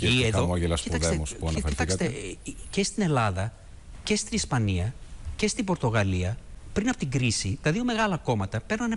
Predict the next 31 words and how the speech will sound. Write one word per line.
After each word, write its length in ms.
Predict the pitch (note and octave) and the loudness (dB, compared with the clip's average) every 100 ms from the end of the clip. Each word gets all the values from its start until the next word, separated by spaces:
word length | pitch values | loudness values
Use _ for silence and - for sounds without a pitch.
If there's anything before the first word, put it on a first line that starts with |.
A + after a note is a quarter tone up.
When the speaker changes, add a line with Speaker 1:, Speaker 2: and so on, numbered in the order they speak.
| - | -2
Speaker 1:
ογδόντα 460 | D3+ E3 G#3 G#3 | -2 2 0 0
και 280 | A3 - A3+ - - - | -4 -2 -2 -4 -14 -8
το 80 | - | -4
εκατό. 380 | D3 E3 F#3+ G#2+ - | 0 0 0 -2 -2
Μοιραζότανε, 600 | C#3 C3+ B2 E3+ G3 F#3 | 2 4 4 2 2 2
λέει, 200 | E3 F3 | 4 2
την 180 | - A#2+ | 0 0
πίτα, 400 | - - A#2+ C3+ - - - | 0 2 0 -2 -6 -18 -2
που 100 | D3 | 2
όλα 160 | G#3 A3 | 2 2
τα 100 | F#3+ | 0
μικρά 280 | D#3+ F#3+ | 2 0
κόμματα 400 | E3+ F#3+ F#3 D#3 | 2 0 0 0
παίρνανε 360 | C3+ E3+ D#3 C3+ | 0 2 2 2
δέκα, 380 | G2+ C#3 - C3 | 2 0 0 -2
δεκαπέντε 440 | B2 B2 E3+ D3+ | 0 0 0 0
τοις 100 | A#2+ | -2
εκατό, 400 | G#2 F#2 - F#2+ - - - - | -2 -4 -2 -4 -4 -14 -14 -6
και 120 | - | -4
τώρα 360 | D#3 A3+ A#3 G#3+ | 2 2 2 2
με 180 | E3+ E3 | 2 2
τα, 240 | D#3+ D#3+ - | 2 -2 0
με 100 | C#3 | -2
το 140 | C3+ | 2
ζόρι, 380 | C3 C#3 D3+ E3+ | 2 4 2 2
τα 140 | F#3 E3+ | 0 0
δύο 180 | A3 | 0
μεγάλα 340 | G#3+ G3+ G3+ E3+ | 0 2 2 0
κόμματα 320 | - F3 D3+ | -2 -4 -2
στην 180 | - D#3+ | 0 2
Ελλάδα 480 | C3 B2+ D3 C#3+ | 4 4 2 0